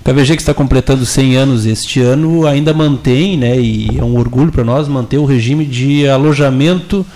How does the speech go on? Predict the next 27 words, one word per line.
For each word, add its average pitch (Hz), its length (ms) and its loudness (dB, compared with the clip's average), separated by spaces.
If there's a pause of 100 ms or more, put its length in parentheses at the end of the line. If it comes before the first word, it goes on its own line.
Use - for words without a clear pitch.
(360)
para 160 220 2
estudantes 160 560 -2
menores 151 480 0
de 135 60 -2
idade 127 420 0
dentro 120 200 -4
do 123 40 -6
nosso - 240 -6
campus. 107 420 -2
Então, 117 420 -2 (720)
hoje 143 400 4
contamos 127 460 0
com 131 100 -2
mais 127 320 2
de 120 60 -6
setenta 143 520 0
estudantes 135 560 -2
que - 140 -8
residem 147 640 -2
lá, 147 400 -2
né? 135 320 -4 (100)
E 104 220 -8
quando 131 180 0
eu 135 80 2
digo 143 240 0
assim, 143 280 0
é, 113 300 0